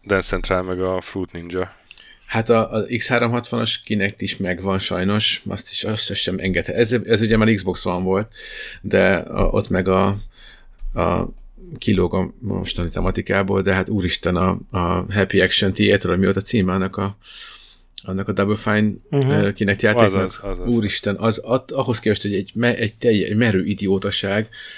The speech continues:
Speaker 2: ez a legnagyobb, izé, sikoltva, könnyes, röhög-, röhögős családi bulik emléke fűződik hozzá.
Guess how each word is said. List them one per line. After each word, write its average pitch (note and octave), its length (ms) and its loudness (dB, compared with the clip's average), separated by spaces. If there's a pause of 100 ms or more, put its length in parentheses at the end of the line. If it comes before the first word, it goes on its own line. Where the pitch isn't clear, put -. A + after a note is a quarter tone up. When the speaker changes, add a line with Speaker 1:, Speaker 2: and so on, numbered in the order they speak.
(340)
Speaker 2:
ez - 120 -10
a G#2 120 -2
legnagyobb, F#2+ 580 2
izé, G2+ 340 0 (300)
sikoltva, - 680 2
könnyes, F#2+ 440 2
röhög-, F#2+ 480 0 (100)
röhögős G2 500 0
családi G2 300 0
bulik G2+ 420 -2 (580)
emléke G2+ 480 -2 (360)
fűződik G#2 420 -2
hozzá. A2 420 0